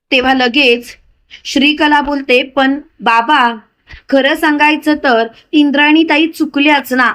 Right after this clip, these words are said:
त्यांनी तुम्हाला विचारायलाच पाहिजे होतं." तेव्हा लगेच शकुंतलाबाई म्हणतात, "इंदू अजिबात चुकली नाही,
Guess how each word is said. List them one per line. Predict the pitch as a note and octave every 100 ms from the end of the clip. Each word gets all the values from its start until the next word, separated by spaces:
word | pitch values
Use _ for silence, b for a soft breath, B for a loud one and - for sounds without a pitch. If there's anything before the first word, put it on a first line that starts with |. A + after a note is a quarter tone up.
| -
त्यांनी | C4 C4+
तुम्हाला | D4+ C4+ C4 D4+
विचारायलाच | D4 B3+ B3+ C4 C#4 D4+ D#4
पाहिजे | - C#4 B3
होतं." | B3+ A3+ A3+ - _ _ _ _ _ _ _ _ _ _
तेव्हा | A#3+ C4
लगेच | C4 B3+ C#4+
शकुंतलाबाई | C#4 - C4+ D4 C4+ C#4 C#4 C#4
म्हणतात, | C#4+ D4 D4 A#3 C4 -
"इंदू | C4+ B3 C#4
अजिबात | C#4 G3+ C4+ C#4+ D4+
चुकली | - C#4+ C4+ C#4
नाही, | C4 B3 B3+